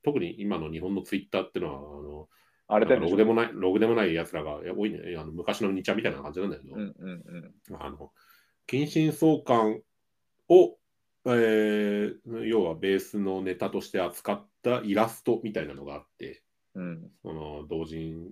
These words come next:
Speaker 1: だからイラストレーターだか知らんけどさ、
Speaker 2: はいはいはい。
Speaker 1: そういうオタクかどうか知らんけど、
Speaker 2: はいはい。
Speaker 1: あの、そういうのを描いた、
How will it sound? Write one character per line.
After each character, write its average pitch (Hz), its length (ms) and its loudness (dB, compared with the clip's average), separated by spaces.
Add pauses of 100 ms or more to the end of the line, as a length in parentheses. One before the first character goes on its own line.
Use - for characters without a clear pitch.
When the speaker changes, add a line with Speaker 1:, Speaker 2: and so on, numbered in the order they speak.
(120)
Speaker 1:
だ 85 120 -8
か 78 100 -8
ら 73 40 -8
イ 80 60 -8
ラ 80 100 -6
ス - 60 -12
ト 82 80 -6
レ 78 80 -4
ー - 20 -10
タ - 80 -8
ー 71 40 -12
だ 71 40 -12
か - 80 -12
知 - 80 -14
ら 76 100 -8
ん - 40 -8
け 101 40 -2
ど 90 160 0
さ、 95 100 -6
Speaker 2:
は 87 40 -6
い 85 60 -10
は - 20 -14
い - 0 -
は - 0 -
い。 82 100 -8
Speaker 1:
そ 82 60 -6
う 78 40 -6
い - 20 -6
う - 20 -6
オ - 60 -8
タ 85 100 -6
ク 80 580 -6
か 78 160 -6
ど 80 120 -4
う - 20 -12
か - 80 -12
知 - 80 -16
ら 82 100 -4
ん 90 60 -4
け 90 120 -6
ど、 175 260 6 (200)
Speaker 2:
は 95 120 4
い 87 80 0
は 87 100 -2
い。 78 40 0
Speaker 1:
あ 80 40 -2 (140)
の、 78 180 -14 (140)
そ 98 160 -4
う - 20 2
い 95 100 2
う 90 40 2
の 82 120 -2
を 76 60 -6
描 101 160 4
い 82 100 0
た、 71 280 -8